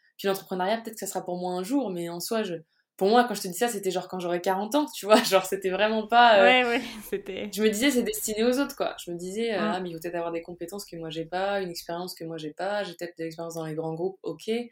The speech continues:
Speaker 1: Mais je suis jeune. » Et puis, on sait très bien que les jeunes, comme on, on est vache-, facilement dévalorisé par notre manque d'expérience. Donc, euh, voilà, j'avais pas mal de doutes. Mais ouais, c'est un rêve qui, qui a commencé à... à mûrir quand j'avais, ouais, quand j'avais vingt-deux ans, un truc comme ça.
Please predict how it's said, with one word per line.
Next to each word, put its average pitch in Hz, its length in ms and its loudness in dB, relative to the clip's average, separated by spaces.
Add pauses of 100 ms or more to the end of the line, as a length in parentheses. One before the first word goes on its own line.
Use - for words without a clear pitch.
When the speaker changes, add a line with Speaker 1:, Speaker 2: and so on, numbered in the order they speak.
(440)
Speaker 1:
Mais 170 100 -4
je 165 80 -6
suis 170 140 -8
jeune. » 208 480 -2
Et 165 160 -6
puis, - 140 -12
on 175 80 -8
sait - 100 -10
très - 160 -8
bien 180 140 -8
que 175 80 -12
les 170 80 -4
jeunes, 175 240 -6
comme 165 160 -8 (560)
on, 160 40 -8
on 165 60 -6
est 165 60 -4
vache-, 185 200 -2
facilement 226 380 -4
dévalorisé 202 680 -2 (520)
par 190 140 2
notre 196 240 0
manque 214 220 0
d'expérience. 208 680 0
Donc, 180 240 -10
euh, 175 80 -6
voilà, 190 160 -4
j'avais 175 180 -8
pas 170 100 -10
mal 185 140 -10
de 180 80 -12
doutes. - 320 -18
Mais 156 200 -16
ouais, 165 180 -20
c'est - 140 -18
un 170 100 -10
rêve 196 300 -2
qui, 160 160 -20
qui - 160 -8
a 160 40 -6
commencé 165 360 -10
à... 170 180 -6 (520)
à 175 100 -2
mûrir 190 320 -2
quand 175 80 -6
j'avais, 165 280 -2
ouais, 180 200 -6
quand 170 80 -12
j'avais 160 160 -8
vingt-deux 165 340 -8
ans, 196 80 -10
un 190 80 -18
truc - 160 -20
comme 170 100 -14
ça. 185 200 -16